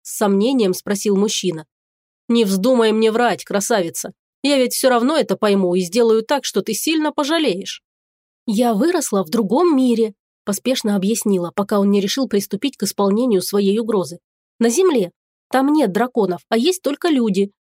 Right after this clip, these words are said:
Все люди умеют петь, поэтому я свободно обучалась музыке и вокалу. Папа всегда стремился развить во мне этот дар". "Еще бы", фыркнул голос. "Понимал, какой уникальный ребенок ему достался.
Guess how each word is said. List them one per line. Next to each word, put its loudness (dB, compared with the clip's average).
Все 0
люди 2
умеют 2
петь, -2
поэтому 2
я 2
свободно 0
обучалась -2
музыке 0
и 0
вокалу. -2
Папа 0
всегда -2
стремился 0
развить -2
во 2
мне 2
этот -2
дар". -2
"Еще 2
бы", 0
фыркнул 0
голос. 0
"Понимал, 2
какой 0
уникальный 2
ребенок 0
ему 2
достался. -4